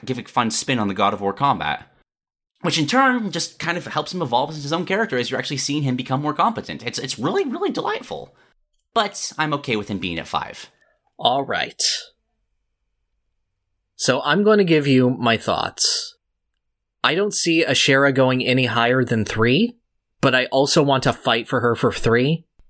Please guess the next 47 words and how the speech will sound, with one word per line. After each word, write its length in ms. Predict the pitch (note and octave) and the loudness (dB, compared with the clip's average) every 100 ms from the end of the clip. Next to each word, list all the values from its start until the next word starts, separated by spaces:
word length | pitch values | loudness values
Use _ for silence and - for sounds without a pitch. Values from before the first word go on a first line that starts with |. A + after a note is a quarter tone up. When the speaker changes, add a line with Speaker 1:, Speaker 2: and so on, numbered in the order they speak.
| - - - - C3+ | -20 -20 -16 -4 -2
Speaker 2:
and 140 | C3+ | 2
not 200 | C#3 C#3+ | 2 2
just 220 | D#3+ - | 2 0
because 300 | C#3 D3+ C#3 | 2 2 2
it's 120 | B2+ - | 0 2
funny 320 | C3 B2+ B2 | 2 4 2
to 80 | B2 | 2
have 200 | B2 - | 0 0
the 80 | A#2 | 0
Xenoblade 480 | A#2+ A#2 A#2 A#2 | 2 2 2 2
Chronicles 440 | - A#2+ A2+ A#2 - | 2 0 0 -2 0
three 160 | A2+ G#2 | 0 2
rep 220 | G#2+ G2+ | 2 0
at 80 | F#2+ | -2
number 260 | G#2 F#2+ | -2 -2
three. 380 | - D2+ A#1 - _ _ _ _ _ _ - | -4 -2 -2 -6 _ _ _ _ _ _ -2
This 160 | A2+ | 2
is 100 | B2+ | 4
a 60 | C#3+ | 4
Speaker 1:
Uh. 60 | |
Speaker 2:
character 400 | C3 B2 - B2+ | 4 2 2 2
that 160 | A#2+ - | 2 2
I 180 | A2+ G#2 | 0 -2
really, 400 | A2 C#3 D3 D3+ | 0 4 4 4
really 360 | B2+ C3+ C3+ A2+ | 4 4 6 4
like, 460 | A#2+ D#3 F3 - _ _ _ _ | 2 0 -4 -14 _ _ _ _
and 220 | B2+ B2+ - | 0 0 2
Odin 360 | D3 E3+ G3 G3+ | 4 6 6 4
is 220 | C#3+ C3+ | 2 2
the 140 | C#3 | 2
only 300 | C#3+ D#3+ E3+ | 4 6 6
one 280 | D3+ D3 D3 | 4 2 2
that 140 | C3+ | 2
I 120 | A2 A#2+ | 2 2
don't 320 | A#2+ A#2+ B2 | 2 0 0
know 240 | A2+ G2 | 2 2
on 140 | E2 D#2+ | 0 -2
this 220 | C2 - | -4 -4
list. 520 | G1+ - - - - _ _ _ _ _ _ _ | -4 -4 -4 -6 -12 _ _ _ _ _ _ _
Speaker 1:
So 220 | - F3 E3+ | 0 2 2
if 200 | F3 F#3 | 0 -4
you're 100 | E3 | -2
wanting 300 | G#3 C4+ B3+ | 0 0 -2
to 100 | D3 | -4
do 260 | D#3+ D#3+ | -4 -4
that 760 | A2 G2+ E2+ E2 - - - - _ _ - | -2 0 0 0 -4 -6 -6 -10 _ _ -8
and 300 | A#2 A2 | -4 -4